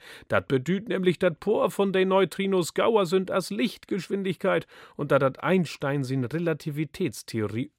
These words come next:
umschmieden kann. Ich hör dagegen, dat ich dat mol ha, dat in ein Mozzarella-Verpackung taufällig zwei Mozzarellas bin wären,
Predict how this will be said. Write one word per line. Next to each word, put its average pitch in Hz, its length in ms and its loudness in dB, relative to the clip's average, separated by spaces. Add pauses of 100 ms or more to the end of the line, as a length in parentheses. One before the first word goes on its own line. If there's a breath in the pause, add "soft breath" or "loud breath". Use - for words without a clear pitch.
umschmieden 85 800 -4
kann. 82 300 -4 (600 loud breath)
Ich 101 220 -4
hör 107 160 4
dagegen, 98 420 0
dat 92 280 -2
ich - 200 -6
dat 147 240 2
mol 120 180 2
ha, 123 140 2
dat 123 220 0
in 113 160 -2
ein 117 180 0
Mozzarella-Verpackung 110 1120 0
taufällig 95 500 -2
zwei 139 380 -2
Mozzarellas 139 720 0
bin 117 260 0
wären, 85 200 0